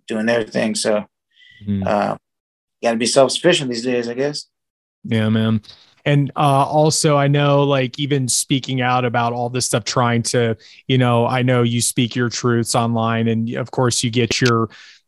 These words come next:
Speaker 2: you know, uh, you get some, some haters to go along with that. How, how do you deal with it?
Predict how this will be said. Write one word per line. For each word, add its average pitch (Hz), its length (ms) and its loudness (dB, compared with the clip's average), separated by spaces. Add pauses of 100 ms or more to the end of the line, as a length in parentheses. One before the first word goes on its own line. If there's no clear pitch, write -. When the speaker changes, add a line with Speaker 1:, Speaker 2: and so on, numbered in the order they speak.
Speaker 2:
you 131 180 2
know, 117 420 2
uh, 131 380 -2
you 143 340 0
get 123 320 2
some, 123 600 0
some 135 220 0
haters 127 560 2
to 131 100 0
go 120 560 0
along 123 440 0
with 120 240 -4
that. 120 340 -2 (320)
How, 170 580 2
how 151 220 0
do 143 100 0
you 127 240 -2
deal 113 260 -2
with 104 160 -6
it? 110 200 -10